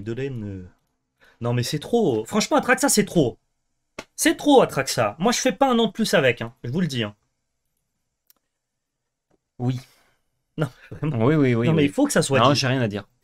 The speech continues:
Speaker 1: Il faut que ça soit
Speaker 2: J'ai,
Speaker 1: dit.
Speaker 2: j'ai rien à dire.
Speaker 1: Quand c'est trop, c'est trop.
Speaker 2: Et quand c'est trop, c'est trop duel.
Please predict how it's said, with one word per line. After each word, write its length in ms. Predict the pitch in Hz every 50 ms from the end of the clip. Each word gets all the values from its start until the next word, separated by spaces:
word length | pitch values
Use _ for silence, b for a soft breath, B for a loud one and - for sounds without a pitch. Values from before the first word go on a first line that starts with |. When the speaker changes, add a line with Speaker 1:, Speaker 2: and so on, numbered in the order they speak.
| _ _ _
Speaker 1:
Il 120 | - 151 139
faut 240 | - - 285 320
que 60 | 214 -
ça 120 | 190 156
soit 140 | 110 - -
Speaker 2:
J'ai, 100 | 101 101
Speaker 1:
dit. 100 | - 120
Speaker 2:
j'ai 80 | 107
rien 120 | 101 98 95
à 60 | 92
dire. 140 | 92 - - _ _ _ _ _ _ _ _ _ _ _ _ _ _ _ _ _ _ _
Speaker 1:
Quand 120 | - 135 135
c'est 180 | - - 135
trop, 180 | 127 120 262 277
c'est 140 | - - 185
trop. 340 | - - 131 127 135 - _ _ _ _ _ _ _ _ _ _ _ _ _ -
Speaker 2:
Et 60 | 110
quand 120 | - 123
c'est 140 | 110 - 123
trop, 260 | 117 - 156 180 208
c'est 140 | 185 - 131
trop 160 | 117 - 135
duel. 300 | 123 117 117 113 110 110